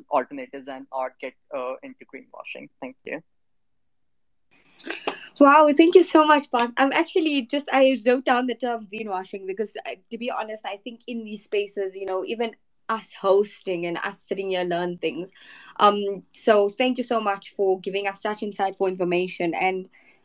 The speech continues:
Speaker 2: one more thing before we move into this last segment, before the questions, I'd like to say that, you know, young people really do have it. And I think Parth extended my argument on how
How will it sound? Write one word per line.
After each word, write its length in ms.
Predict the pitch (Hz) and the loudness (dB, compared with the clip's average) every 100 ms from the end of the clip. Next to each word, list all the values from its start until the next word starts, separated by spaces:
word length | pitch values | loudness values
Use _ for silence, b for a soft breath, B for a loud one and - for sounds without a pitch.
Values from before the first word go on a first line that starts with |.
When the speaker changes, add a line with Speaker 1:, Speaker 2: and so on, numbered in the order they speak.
| b - | b -20
Speaker 2:
one 320 | - 233 254 | 0 4 6
more 140 | 285 294 | 4 -2
thing 260 | 269 240 | -6 -6
before 380 | 208 208 247 233 | -6 -4 -2 -2
we 100 | 220 | -2
move 220 | 196 190 | -8 -6
into 160 | 202 196 | -6 -6
this 260 | 196 190 | -12 -4
last 340 | 190 180 190 - | 4 4 4 0
segment, 440 | 202 185 180 175 | -4 -4 -8 -8
before 240 | 180 190 190 | -10 -6 -6
the 80 | |
questions, 580 | 185 196 190 - 180 175 _ b b b | -4 -6 -6 -10 -12 -12 _ b b b
I'd 140 | 233 | 2
like 220 | 220 226 262 | 4 2 0
to 80 | 262 | -8
say 260 | 240 220 | -4 -4
that, 200 | 208 196 | -6 -10
you 60 | 208 | -12
know, 260 | 196 190 190 | -10 -10 -8
young 280 | 196 214 233 | -6 -6 -8
people 380 | 220 214 208 190 | -14 -8 -8 -4
really 320 | 190 196 196 | -4 -4 -6
do 160 | 185 185 | -8 -8
have 240 | 180 165 | -8 -8
it. 80 | 185 | -6
And 80 | 175 | -6
I 80 | 180 | -8
think 220 | 220 220 | -10 -8
Parth 220 | 208 196 | -6 -6
extended 640 | 185 - - 196 190 190 185 | -8 -14 -6 -4 -2 -4 -4
my 100 | 147 | -6
argument 600 | 151 180 180 170 160 175 | -6 -6 -8 -8 -10 -6
on 140 | - 185 | -4 -4
how 640 | 180 190 185 190 185 190 | -2 4 8 8 6 2